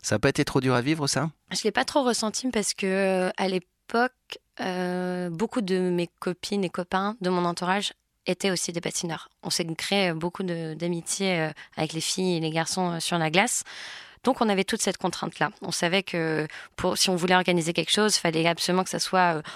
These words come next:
Speaker 2: au moins un week-end en été, parce que les patinoires ferment à ce moment-là. Sinon, on savait qu'on était tous très, très pris. Donc, euh, j'ai peut-être loupé plein de soirées, mais, euh, je me suis bien rattrapée <laughs> après, quoi.
Speaker 1: D'accord. Euh, est-ce que tu peux nous,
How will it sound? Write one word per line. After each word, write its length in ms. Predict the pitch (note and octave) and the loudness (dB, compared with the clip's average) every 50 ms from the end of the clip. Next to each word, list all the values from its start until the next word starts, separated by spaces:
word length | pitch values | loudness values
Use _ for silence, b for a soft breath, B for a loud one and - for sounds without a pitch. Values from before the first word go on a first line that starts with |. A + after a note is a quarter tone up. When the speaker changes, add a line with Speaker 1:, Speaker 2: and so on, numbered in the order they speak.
| B B - | B B 2
Speaker 2:
au 120 | G3 G3 | 4 4
moins 300 | G3 G3+ G#3 A3 A3 G#3+ - | 6 6 6 6 4 4 4
un 100 | - F#3 | 2 2
week-end 360 | F#3 F3+ F#3+ F3 - A3 G#3+ G#3 - - | 2 2 0 0 0 0 0 0 0 0
en 120 | F3+ F3 | 2 2
été, 300 | E3+ E3 - - A3+ - - B B B B | 2 2 2 0 0 0 -2 B B B B
parce 140 | - - - | -10 -8 -6
que 80 | F3+ | -6
les 40 | E3+ | -4
patinoires 440 | - F3 - - - F3+ E3+ D#3+ - | -4 -4 -4 -2 0 0 -2 0 0
ferment 240 | - G3 F#3+ F3+ E3+ | 0 2 2 2 0
à 40 | |
ce 140 | E3 - - | -2 0 -2
moment-là. 320 | E3+ E3 D#3 D#3+ F3 G3+ G#3 B B B B B B B B B B B B | 0 0 4 4 4 2 2 B B B B B B B B B B B B
Sinon, 280 | - - - G#3+ A3 A3 | 0 0 2 2 2 2
on 40 | |
savait 200 | G3+ - G3 F3+ | 2 0 0 0
qu'on 140 | F#3 - F3+ | 0 0 0
était 200 | D#3+ D3+ - D#3+ | 0 0 -2 -4
tous 280 | - - - - - - | -6 -4 -4 -4 -4 -4
très, 180 | - - - | -2 -2 -2
très 200 | - - - D#3+ | -2 0 0 0
pris. 220 | D3+ - - F#3+ G3 - _ _ _ _ _ _ - | 0 2 0 0 0 0 _ _ _ _ _ _ -6
Donc, 180 | D#3+ D#3+ - - | -6 -4 0 0
euh, 60 | E3+ | 0
j'ai 160 | D3+ E3 D#3+ | 2 2 0
peut-être 480 | D3+ _ - F3 F3+ E3 F#3+ F3+ - - | 0 _ -2 0 2 4 2 2 2 0
loupé 260 | F3 E3+ - F3+ F3 | -6 -2 0 0 0
plein 200 | D#3+ - F3+ F3 | 2 2 0 0
de 340 | D#3+ D#3 D#3+ D#3+ D#3+ D#3+ D#3+ | 0 -2 -6 -6 -6 -6 -4
soirées, 400 | D#3 - - - E3+ F3+ G3+ G3+ | -4 -2 2 2 2 4 4 2
mais, 320 | F#3 F3+ E3+ D#3+ D#3+ D#3 D#3 | 2 2 2 2 2 2 2
euh, 120 | D#3 D3+ D#3+ B B B B | 0 0 -2 B B B B
je 80 | - | -4
me 60 | - G3 | 0 0
suis 140 | - - | 0 2
bien 180 | F#3+ F#3 G#3+ G3 | 4 4 4 6
rattrapée 440 | F#3 F3+ F3 - F#3+ F3 F3 A3 G#3 | 6 6 4 4 2 4 6 6 6
<laughs> 0 | |
après, 320 | G3+ G3 - - - F3+ - - | 6 4 2 0 -2 -2 -2 -2
quoi. 1120 | - - - - _ _ - _ _ _ _ - _ _ _ _ - - - - A#3 G3+ - - - | -10 -12 -14 -16 _ _ -20 _ _ _ _ -20 _ _ _ _ -14 -8 -2 0 0 0 0 0 0
Speaker 1:
D'accord. 400 | - A#2+ - - - G#2+ G#2 A2 - - _ - _ B B B B B B B B B B B | 0 0 0 2 0 0 0 -2 -6 -10 _ -20 _ B B B B B B B B B B B
Euh, 580 | A#2+ C3 C#3+ D#3 D#3 D#3+ D#3+ E3 E3 E3 E3 D3+ | 8 10 10 10 10 10 10 10 10 8 8 8
est-ce 160 | - E3 - - | 6 4 2 4
que 100 | - A#3+ | 2 0
tu 180 | - - A3 | 0 0 -2
peux 140 | - A3 A3 | 2 2 4
nous, 640 | G3+ G#3 G3+ G3 F#3+ F#3 F#3 F3 E3+ E3+ E3 D#3+ | 4 4 4 6 6 6 8 8 8 8 6 4